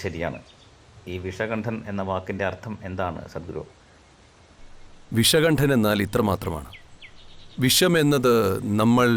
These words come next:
Speaker 2: കഴിക്കുന്ന കാര്യം മാത്രമല്ല. ഞാൻ നിങ്ങളുടെ ഉള്ളിൽ ഒരു മോശമായ ചിന്തയോ വികാരമോ സൃഷ്ടിക്കുകയാണെങ്കിൽ അത് നിങ്ങളുടെ ഉള്ളിൽ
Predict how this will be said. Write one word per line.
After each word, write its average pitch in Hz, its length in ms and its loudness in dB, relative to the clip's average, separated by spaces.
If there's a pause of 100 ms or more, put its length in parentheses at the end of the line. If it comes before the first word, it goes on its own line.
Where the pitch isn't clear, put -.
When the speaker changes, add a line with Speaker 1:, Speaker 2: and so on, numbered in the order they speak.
(1040)
Speaker 2:
കഴിക്കുന്ന 147 420 4 (120)
കാര്യം 113 280 4 (120)
മാത്രമല്ല. 98 440 -2 (1000)
ഞാൻ 156 200 4
നിങ്ങളുടെ 160 280 2
ഉള്ളിൽ 139 300 2
ഒരു 123 100 2 (140)
മോശമായ 120 460 2 (160)
ചിന്തയോ 107 360 0
വികാരമോ 101 480 2
സൃഷ്ടിക്കുകയാണെങ്കിൽ 95 720 -6 (240)
അത് 151 160 2 (300)
നിങ്ങളുടെ 151 380 4
ഉള്ളിൽ 123 280 4